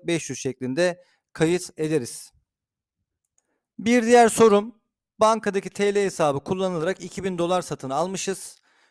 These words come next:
Üç ay vadeli dolar hesabı açtırmışız ve bu hesaba yatırmışız. Eee, ilgili günkü kur bir dolar yedi nokta elli T L'ymiş. Ne yapacağım arkadaşlar? Yüz iki bankalar T L hesabından çıkış yapacağım. Yüz iki bankalar dolar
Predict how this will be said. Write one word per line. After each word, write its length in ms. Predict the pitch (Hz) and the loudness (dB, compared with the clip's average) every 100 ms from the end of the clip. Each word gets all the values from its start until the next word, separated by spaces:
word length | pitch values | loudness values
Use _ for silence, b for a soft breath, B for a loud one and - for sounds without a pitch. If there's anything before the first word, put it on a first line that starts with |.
| b | b
Üç 180 | 190 - | -8 0
ay 180 | 190 180 | 2 4
vadeli 400 | 180 170 175 165 | 2 2 -4 -4
dolar 220 | 175 175 | -4 -4
hesabı 460 | 165 175 165 160 151 | -4 -2 -2 -4 -8
açtırmışız 680 | 139 - 135 135 135 185 | -10 -10 -12 -12 -12 -8
ve 140 | 175 165 | -8 -4
bu 80 | 170 | -4
hesaba 420 | 156 139 117 120 | -4 -6 -8 -6
yatırmışız. 720 | 156 - 175 175 185 175 - _ _ _ _ _ - | -6 -6 -10 -8 -10 -10 -14 _ _ _ _ _ -14
Eee, 260 | 160 160 | -8 -8
ilgili 420 | 156 190 185 185 175 | -8 -8 -4 -6 -6
günkü 560 | 185 175 185 175 - _ - | -8 -4 -2 -2 -6 _ -4
kur 260 | 196 196 - _ _ | 0 0 -4 _ _
bir 220 | 190 175 | -2 0
dolar 280 | 147 160 185 | 0 0 -2
yedi 260 | 170 170 - | -4 -8 -6
nokta 460 | 143 - 190 185 - _ | -8 -4 -4 -4 -6 _
elli 300 | 160 175 190 | -6 -2 -2
T 240 | 196 123 113 | -2 -4 -4
L'ymiş. 480 | 113 147 190 - _ _ _ - | -6 -10 -14 -16 _ _ _ -10
Ne 100 | - | -8
yapacağım 300 | 214 190 170 | -6 -4 -4
arkadaşlar? 540 | 156 147 151 - 190 | -4 -6 -8 -6 -8
Yüz 200 | 180 165 | -8 -10
iki 200 | 180 165 | -14 -8
bankalar 420 | 175 175 170 170 | -8 -6 -4 -4
T 340 | 165 - 165 165 | -6 -6 -4 -2
L 240 | 175 175 - _ _ _ - | -4 -4 -8 _ _ _ -12
hesabından 640 | 156 - 143 131 135 120 | -8 -4 -4 -4 -8 -10
çıkış 380 | - - 180 - | -12 -12 -10 -6
yapacağım. 460 | 123 - 180 196 - _ b _ | -8 -6 -8 -8 -12 _ b _
Yüz 160 | 190 175 | -12 -12
iki 160 | 175 175 | -10 -6
bankalar 520 | 165 147 160 180 147 | -6 -6 -6 -6 -2
dolar 460 | 170 175 156 - | 0 0 -2 -10